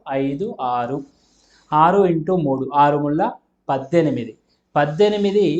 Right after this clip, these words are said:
మొత్తం మూడు మూడు గణాలు మొత్తం ఆరు విభజించగా చివరగా మనకి రెండు అక్షరాలు మిగలడం జరిగింది. కాబట్టి మన మా, భజస, నా, ఎరత, అలాగే వలగ, హగల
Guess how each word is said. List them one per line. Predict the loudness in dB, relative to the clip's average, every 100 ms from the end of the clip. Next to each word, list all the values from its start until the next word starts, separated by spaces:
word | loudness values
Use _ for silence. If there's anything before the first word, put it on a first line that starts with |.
| -6 -12 _ _ _ _ _ _ _ -8
మొత్తం | -8 -2 0 2
మూడు | 2 2
మూడు | 0 0 2
గణాలు | 2 2 0 0
మొత్తం | -2 -2 -4 -2
ఆరు | 2 4 4 2 -2 -6
విభజించగా | -4 -4 -4 -4 -2 -2 -4 -6 _ _ _
చివరగా | -4 0 2 2 2
మనకి | 0 -4 -4 -6 -6
రెండు | -4 -2 0 0
అక్షరాలు | 0 -2 -6 -2 -2 -4 -10 -10
మిగలడం | -4 -2 -2 -2 -4 -4
జరిగింది. | -4 -6 -12 -20 -20 _ _ _ 0
కాబట్టి | 2 2 2 2 2
మన | 0 0 2 0 0 0
మా, | 0 -2 -8 -8
భజస, | -4 -2 -2 -2 -6 -10 _ -8
నా, | -4 -2 -2 -6 _ -14 -4 0
ఎరత, | 2 2 -2 -6 -10 _ _ 0
అలాగే | 2 2 2 0 0 -4 -10 _ _ -4
వలగ, | 0 4 4 2 0 0 -4 _ -6
హగల | -2 2 4